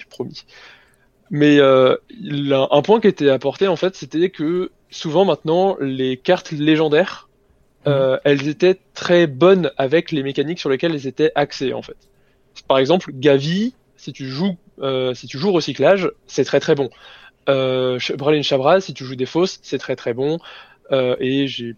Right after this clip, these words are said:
Speaker 1: j'en passe, parce que tous les exemples, euh, marchent, en fait, généralement.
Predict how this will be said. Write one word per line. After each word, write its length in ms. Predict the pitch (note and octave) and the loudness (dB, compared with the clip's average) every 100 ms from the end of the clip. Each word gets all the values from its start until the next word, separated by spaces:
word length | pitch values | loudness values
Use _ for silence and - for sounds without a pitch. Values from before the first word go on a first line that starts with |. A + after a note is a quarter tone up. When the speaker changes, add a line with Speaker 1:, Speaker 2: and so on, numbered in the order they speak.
| - | -12
Speaker 1:
j'en 180 | A#2+ | -12
passe, 260 | A2 C3+ D3 | 0 2 2
parce 140 | - | -8
que 140 | - B2 | -14 -14
tous 180 | - D3+ | -6 -2
les 160 | C#3 | 0
exemples, 400 | C3+ C#3+ D3+ C3 | 0 0 0 -4
euh, 300 | A#2+ B2 B2 | -8 -8 -10
marchent, 340 | A#2+ C3 C#3 - | -2 -2 -2 -12
en 40 | |
fait, 180 | A2+ C#3 - | -8 -8 -8
généralement. 580 | C3 B2 A#2+ B2 D3 | -12 -12 -12 -2 -2